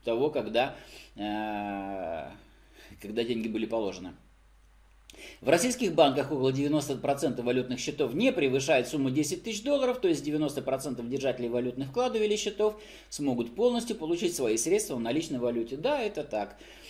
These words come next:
Э, в период действия этого временного порядка, э, валюта будет выдаваться в долларах С Ш А независимости, вне зависимости от валюты счета. Конвертация других валют в доллар С Ш А будет проходить,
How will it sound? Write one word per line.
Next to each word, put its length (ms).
Э, 600
в 100
период 300
действия 380
этого 200
временного 380
порядка, 680
э, 200
валюта 400
будет 280
выдаваться 480
в 80
долларах 380
С 120
Ш 260
А 60
независимости, 1400
вне 340
зависимости 640
от 140
валюты 480
счета. 640
Конвертация 1000
других 500
валют 380
в 80
доллар 360
С 160
Ш 300
А 40
будет 360
проходить, 600